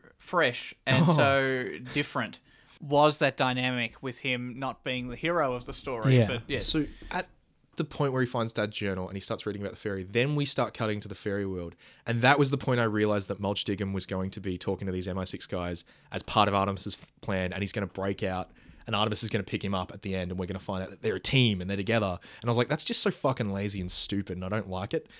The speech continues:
Speaker 2: That whole, everything to do with Mulch in this movie is
Speaker 1: Artemis
Speaker 2: just a bit
Speaker 1: is Nick
Speaker 2: stupid.
Speaker 1: Fury.
Speaker 2: Oh, it's gee-
Speaker 3: Uh, uh.
Speaker 2: <laughs> Exactly. Like, <sighs> I don't know. It, it, this movie kinda just speaks to me that Disney just are creatively bankrupt, and they're not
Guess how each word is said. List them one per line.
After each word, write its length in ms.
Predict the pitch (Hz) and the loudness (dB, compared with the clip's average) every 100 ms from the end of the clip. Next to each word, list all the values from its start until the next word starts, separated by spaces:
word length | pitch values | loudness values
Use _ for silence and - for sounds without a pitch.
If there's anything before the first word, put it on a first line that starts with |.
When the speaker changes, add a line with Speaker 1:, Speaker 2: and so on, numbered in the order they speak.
| - - _ - | -20 -20 _ -6
Speaker 2:
That 120 | - | -4
whole, 600 | - - 190 185 135 120 - | -2 2 6 8 6 4 4
everything 420 | 240 180 147 113 | 4 6 4 2
to 80 | 117 | 0
do 120 | 113 | 0
with 120 | 107 | 2
Mulch 260 | 107 104 110 | 0 0 -4
in 60 | |
this 160 | 98 - | 0 2
movie 300 | 95 95 92 | 2 0 0
is 60 | |
Speaker 1:
Artemis 200 | 147 160 | 2 2
Speaker 2:
just 120 | 170 185 | 2 2
a 20 | |
bit 40 | |
Speaker 1:
is 100 | 160 | 2
Nick 100 | 175 | 2
Speaker 2:
stupid. 100 | 104 | 4
Speaker 1:
Fury. 320 | 170 196 131 - - - - - - | 6 6 2 -2 -12 -20 -20 -16 -8
Speaker 2:
Oh, 60 | 101 | -6
it's 160 | - | -4
gee- 260 | - 285 302 - - | 0 0 0 -4 2
Speaker 3:
Uh, 160 | 143 170 - | 8 8 8
uh. 140 | 185 170 - - 311 | 4 4 -2 -2 2
Speaker 2:
<laughs> 140 | 320 359 359 1077 1077 | 2 2 -2 -6 -6
Exactly. 480 | 180 131 160 156 180 - | -4 0 2 2 0 0
Like, 240 | 180 180 - - | 0 0 -4 -6
<sighs> 840 | 170 - - - - - - - | -6 -6 -8 -12 -14 -18 -12 -6
I 60 | |
don't 160 | 104 85 | -4 -4
know. 60 | 90 135 | -4 -2
It, 160 | 156 | -2
it, 120 | - - 135 | -6 -12 -10
this 260 | 131 220 - | 0 0 2
movie 200 | 190 160 | -2 -2
kinda 220 | 143 120 | 0 0
just 140 | 107 - | 0 -2
speaks 260 | 120 - - | -2 -4 -2
to 80 | |
me 80 | 107 | -2
that 140 | 98 - | -2 -4
Disney 260 | 98 101 | -6 -4
just 200 | 95 95 - | -6 -8 -4
are 140 | 101 | -4
creatively 480 | - 107 98 95 92 | -2 -2 0 -2 -2
bankrupt, 420 | 92 90 95 - | -2 -2 -4 -6
and 120 | 110 123 | 0 2
they're 80 | |
not 260 | 127 131 | 4 4